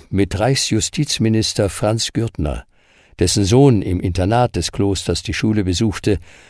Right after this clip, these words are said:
unterhielten sich Bethge und Bonhoeffer mit ihm über die Möglichkeit einer Freistellung von Pfarrern der bekennenden Kirche vom Kriegsdienst.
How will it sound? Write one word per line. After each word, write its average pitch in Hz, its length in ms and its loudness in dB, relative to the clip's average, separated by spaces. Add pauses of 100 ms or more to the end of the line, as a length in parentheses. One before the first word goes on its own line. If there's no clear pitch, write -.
(180)
unterhielten 120 580 2
sich 98 240 0
Bethge 123 460 2
und 87 160 0
Bonhoeffer 104 560 0
mit 87 180 0
ihm 107 220 0
über 113 260 0
die 107 100 0
Möglichkeit 110 680 0
einer 98 220 -2
Freistellung 98 800 -2
von 82 240 -4
Pfarrern 107 560 0
der 80 100 -2
bekennenden 87 760 -4
Kirche 101 400 -6
vom 87 200 -4
Kriegsdienst. - 800 -10